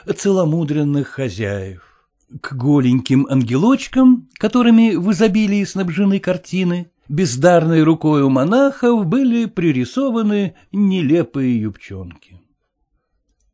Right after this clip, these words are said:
В конце собора помещался огромный зал с двадцатью четырьмя резными тронами. Здесь монахи устраивали торжественные заседания.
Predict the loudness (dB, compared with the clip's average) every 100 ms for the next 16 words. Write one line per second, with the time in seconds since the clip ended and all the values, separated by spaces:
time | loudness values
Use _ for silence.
0 | _ _ _ -6 -4 -2 0 0 0 -2
1 | 0 0 0 0 0 -2 -2 -6 -4 -4
2 | -4 -2 0 0 0 0 2 2 0 -2
3 | 0 0 0 -4 -2 -4 -4 -10 -6 -4
4 | -4 -6 -6 -4 -2 -2 -4 -4 -4 -4
5 | -2 -4 -6 -8 -10 -10 -14 -16 -20 -20
6 | _ _ _ _ -16 -12 -6 -4 -4 -4
7 | -4 -2 -2 -4 -4 -4 -4 -6 -6 -4
8 | -4 -6 -6 -4 -4 -4 -4 -6 -6 -10
9 | -8 -6 -6 -6 -10 -10 -16 -16 -20 -20
10 | -20 -20